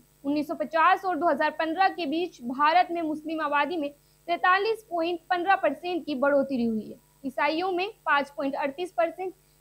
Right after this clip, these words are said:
सिखों में छह पॉइंट अट्ठावन परसेंट और बुद्धों में मामूली बढ़ोतरी देखी गई है। स्टडी के मुताबिक उन्नीस सौ पचास में भारत की जनसंख्या में हिंदुओं की हिस्सेदारी चौरासी परसेंट थी। दो हज़ार पन्द्रह तक ये घटकर अठहत्तर परसेंट हो गई है।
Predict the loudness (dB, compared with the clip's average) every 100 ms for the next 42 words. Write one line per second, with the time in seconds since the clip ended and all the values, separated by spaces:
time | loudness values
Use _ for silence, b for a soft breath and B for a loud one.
0 | _ -2 0 0 -2 -2 -4 -6 -4 -4
1 | -4 -2 -4 0 0 2 0 0 0 -2
2 | -4 0 0 0 -2 0 -2 -2 0 0
3 | 0 -2 0 2 2 -2 -10 -8 -10 -10
4 | -8 -8 -8 -14 _ _ _ _ -8 -4
5 | 0 0 0 -2 2 2 2 0 -2 -4
6 | -2 0 0 -4 -4 0 4 2 2 -2
7 | -2 2 4 4 0 -6 -2 -2 -2 -2
8 | -4 -4 -2 0 0 -2 -2 0 -2 -4
9 | -6 -4 -2 -2 -2 -4 0 0 0 -4
10 | -6 -8 -8 -14 -14 -20 -20 _ b b
11 | 0 2 4 2 2 2 2 4 2 0
12 | 0 0 2 2 2 0 -2 2 2 2
13 | 0 0 -4 -2 -4 -6 -8 -10